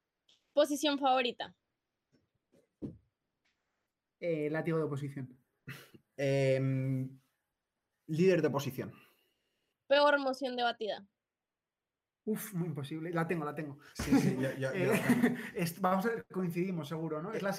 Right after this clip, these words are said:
Speaker 2: semifinal de
Speaker 3: esta,
Speaker 2: Co-,
Speaker 3: yo no.
Speaker 2: la ucam.
Speaker 3: No, no. Ah, bueno, bueno, bueno, bueno. Esa,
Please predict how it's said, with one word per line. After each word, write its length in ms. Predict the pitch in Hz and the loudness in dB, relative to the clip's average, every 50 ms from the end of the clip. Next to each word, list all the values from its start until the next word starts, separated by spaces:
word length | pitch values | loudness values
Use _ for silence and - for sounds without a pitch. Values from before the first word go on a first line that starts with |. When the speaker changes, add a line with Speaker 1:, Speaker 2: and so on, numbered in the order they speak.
| 165 156 | 0 -2
Speaker 2:
semifinal 440 | 208 202 - 208 202 196 202 190 185 | -2 -2 -4 -6 -6 -4 -4 -4 -2
de 60 | 185 175 | -2 -2
Speaker 3:
esta, 180 | 175 180 175 160 | 0 0 0 0
Speaker 2:
Co-, 120 | - 147 | 2 2
Speaker 3:
yo 80 | 151 143 | 4 4
no. 60 | 143 | 4
Speaker 2:
la 140 | 185 185 180 | 4 2 2
ucam. 340 | 175 196 185 170 160 - - - _ _ _ _ | 2 0 -2 -2 -2 -6 -12 -20 _ _ _ _
Speaker 3:
No, 220 | - 147 147 143 | -6 -2 -2 0
no. 220 | 139 135 131 123 - | 0 -2 -4 -4 0
Ah, 140 | 170 185 208 | 2 4 6
bueno, 280 | 214 226 - - 202 175 | 6 6 6 6 4 4
bueno, 220 | 190 196 190 175 | 4 4 4 4
bueno, 200 | 170 175 170 160 | 4 4 4 4
bueno. 200 | - - - 240 220 | 2 2 2 2 2
Esa, 360 | 233 247 226 180 - - - | 2 2 2 0 0 -4 -12